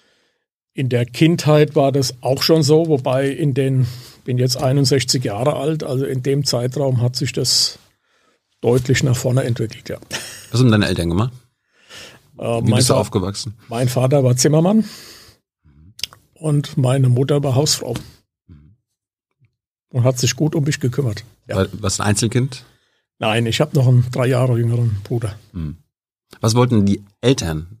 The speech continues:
Speaker 2: was ihr werdet oder was du wirst? Bestimmt nicht Mathematiker, oder?
Speaker 1: Also in meiner Familie war ich der Erste, der länger als acht Jahre die Schule besucht hat.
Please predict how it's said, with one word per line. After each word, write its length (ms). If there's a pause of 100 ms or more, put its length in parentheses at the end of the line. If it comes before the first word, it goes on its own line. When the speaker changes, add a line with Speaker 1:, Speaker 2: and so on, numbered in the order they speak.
Speaker 2:
was 340
ihr 140
werdet 340
oder 120
was 160
du 180
wirst? 260 (880)
Bestimmt 300
nicht 100
Mathematiker, 540
oder? 80
Speaker 1:
Also 340 (260)
in 140
meiner 300
Familie 580
war 160
ich 140
der 180
Erste, 400
der 400 (240)
länger 440
als 220
acht 220
Jahre 240
die 100
Schule 260
besucht 420
hat. 320